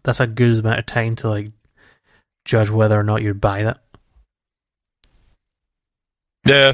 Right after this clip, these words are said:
Speaker 2: no, it's, it's decent, 'cause I've done that with fifa. I downloaded it, um, played a match, it crashed, and I was like, "Okay, I'm not playing that again."
Speaker 1: Delete.
Speaker 2: Uh, <laughs> um, I might try again later, but it's, it's,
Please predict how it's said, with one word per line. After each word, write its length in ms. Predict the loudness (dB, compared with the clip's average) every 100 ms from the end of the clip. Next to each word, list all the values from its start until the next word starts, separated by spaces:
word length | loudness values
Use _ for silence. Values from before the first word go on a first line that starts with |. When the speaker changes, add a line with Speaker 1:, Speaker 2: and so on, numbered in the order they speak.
| 0
Speaker 2:
no, 220 | 2 4
it's, 260 | 4 2 0
it's 140 | -2
decent, 340 | -2 -6 -6 -6
'cause 120 | 0
I've 140 | 2
done 160 | 2 0
that 120 | 0
with 120 | -4
fifa. 360 | -10 -6 0 2
I 40 |
downloaded 440 | 2 0 -2 -4 -2
it, 120 | -4 _ _ -6
um, 320 | -2 -4 -6 -4
played 200 | 0 0
a 60 |
match, 520 | 0 2 0 0 -8 -10 _ _ _ _ -4
it 140 | -4
crashed, 520 | 0 0 0 0 -8 -12 _ _ _
and 80 | -12
I 40 |
was 80 | -8
like, 180 | -8 -8
"Okay, 280 | -6 -6 -6
I'm 80 | -8
not 120 | -8
playing 180 | -8 -6
that 140 | -4
again." 220 | -4 -6 -8 _ _ _ _ _
Speaker 1:
Delete. 300 | 0 0 0
Speaker 2:
Uh, 140 | -2 0
<laughs> 200 | -2 0 0 2 0 -2 -8 -20 -20 _ _ -2
um, 460 | 2 2 0 -4 -6
I 80 | 0
might 200 | 0 0
try 160 | 2 4
again 440 | 4 2 0 -8 -20 -10
later, 460 | -8 -6 -6 -8
but 240 | -6 -10 -10
it's, 240 | -14 -16 -18 -20 _ _ _
it's, 320 | -14 -14 -16